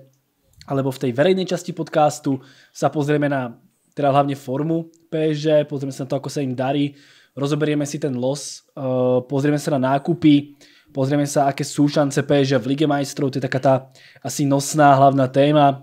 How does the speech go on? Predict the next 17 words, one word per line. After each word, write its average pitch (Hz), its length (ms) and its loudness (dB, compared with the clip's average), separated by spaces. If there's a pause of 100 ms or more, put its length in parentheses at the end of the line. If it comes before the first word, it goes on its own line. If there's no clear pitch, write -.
(120)
pozrieme, 135 280 2
ako 131 120 -10
sa 143 80 -4
darí 135 240 6
jednotlivým 139 400 -2
hráčom. 131 560 0 (560)
A 131 300 0
ja 147 100 0
len 151 140 6
dodám, 147 260 8
že 147 120 2
ak 143 80 -2
ste 156 140 0 (380)
pozerali 147 460 4
alebo 139 180 0
počúvali 147 640 0
naše 139 320 -2